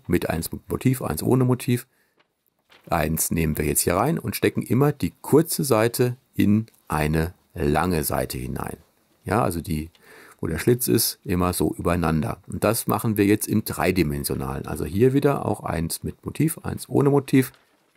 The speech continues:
Wieder die kurze Seite da hineinlegen und dann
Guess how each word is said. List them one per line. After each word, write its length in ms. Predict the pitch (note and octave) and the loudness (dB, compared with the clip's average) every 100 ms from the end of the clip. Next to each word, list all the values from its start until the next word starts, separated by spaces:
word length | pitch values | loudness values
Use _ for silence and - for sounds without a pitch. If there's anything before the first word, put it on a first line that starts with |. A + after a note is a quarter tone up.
| _ | _
Wieder 200 | - F2+ | 0 0
die 140 | E2 D#2+ | 0 0
kurze 380 | - B2 - | 2 2 0
Seite 460 | G2+ F2 E2 - E2+ _ _ _ _ _ _ | 0 0 0 0 -2 _ _ _ _ _ _
da 260 | - D2+ D2+ | -4 -2 -2
hineinlegen 880 | D2+ D2+ F2 C3+ C#3+ C#3+ D3 D3 C3+ _ _ _ _ _ _ _ _ - | -4 -2 2 2 4 4 4 0 -2 _ _ _ _ _ _ _ _ -6
und 240 | A2 E2+ | -4 -2
dann 320 | D2+ D#2 D#2+ | 0 0 -2